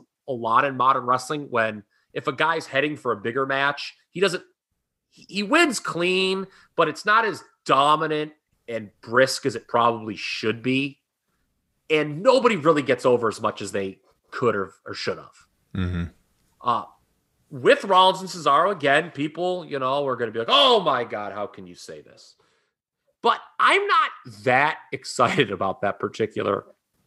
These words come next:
Speaker 1: match. And I'm gonna tell you why. Unless if you're, like, a huge Cesaro fan, I just don't know what it's gonna mean, big picture.
Speaker 2: Justin Joint, tune out right now.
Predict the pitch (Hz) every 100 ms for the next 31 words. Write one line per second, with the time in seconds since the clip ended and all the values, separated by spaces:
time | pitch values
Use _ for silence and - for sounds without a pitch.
0 | _ _ _ - 113 - - - - _
1 | _ _ _ _ _ _ - - 170 185
2 | 190 185 170 135 101 85 135 214 - -
3 | 285 202 - 123 - 123 131 147 - 117
4 | 90 85 87 101 107 98 - - - 87
5 | 95 101 113 - 131 185 - 214 214 131
6 | 131 131 123 - 117 92 92 101 82 78
7 | 95 - - - - - - - - 101
8 | 98 101 95 98 95 - - 104 90 -
9 | 85 - 87 85 90